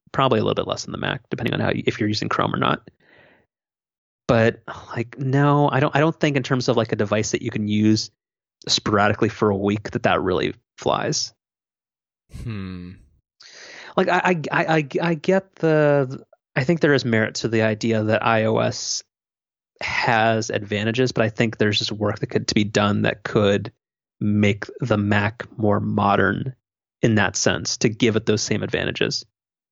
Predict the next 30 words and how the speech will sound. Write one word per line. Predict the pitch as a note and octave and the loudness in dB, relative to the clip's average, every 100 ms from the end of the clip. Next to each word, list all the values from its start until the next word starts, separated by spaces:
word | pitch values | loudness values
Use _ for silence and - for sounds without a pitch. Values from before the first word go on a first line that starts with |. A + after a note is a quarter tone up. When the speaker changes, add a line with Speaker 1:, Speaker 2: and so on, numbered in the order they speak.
| _ _ _ - - | _ _ _ -10 0
Speaker 1:
'Cause | - | 2
I | C#3+ | 4
just | D#3+ G#3+ - | 2 2 2
don't | D3+ | 0
see | - - C#3+ | -2 -2 -2
how, | C3+ C3 B2 A#2+ A#2 - _ _ _ _ _ _ _ _ _ _ _ - | 2 2 4 2 0 -6 _ _ _ _ _ _ _ _ _ _ _ -10
uh, | D#3+ | -8
you, | C#3+ A#2+ A#2 A2+ A2 A2 G#2+ G#2+ - _ _ _ _ _ - | -6 -2 2 4 4 4 4 0 -6 _ _ _ _ _ -4
like, | B2+ A#2+ | -2 2
i-, | F3 | 2
if | E3 F3 F3 | 2 2 2
you | |
think | D3 C#3+ B2+ | 0 0 0
iPads | - A#2 A#2 A#2 A2 | 0 0 0 -2 -2
are | A#2+ | -4
the | A2+ | -6
future | - G#2+ - - B2+ _ _ _ _ - | -6 -6 -4 -4 -6 _ _ _ _ -4
of | B2+ | -4
computing | - - A2 - - - _ _ _ - | -2 -2 0 0 -4 -12 _ _ _ -4
and | A2 G#2+ G#2+ | -2 -2 0
in | A2+ G#2+ | 0 2
the | |
whole | G#2+ A2 A2 | 2 4 4
"what's | A2 - | 2 -2
a | - | -6
computer" | A#2 A2 G#2 | 0 2 2
thing, | - G2 A2+ - _ _ - - _ _ _ _ - | 0 -2 -4 -10 _ _ -20 -20 _ _ _ _ -6
like, | D3 C3+ A#2+ B2 - - _ _ _ _ _ _ _ _ _ _ _ _ _ _ - | 0 2 2 -2 -20 -20 _ _ _ _ _ _ _ _ _ _ _ _ _ _ -2
<sighs> | |
y-, | - B3+ - D#3+ - - - | 0 -2 -4 -8 -8 -8 -10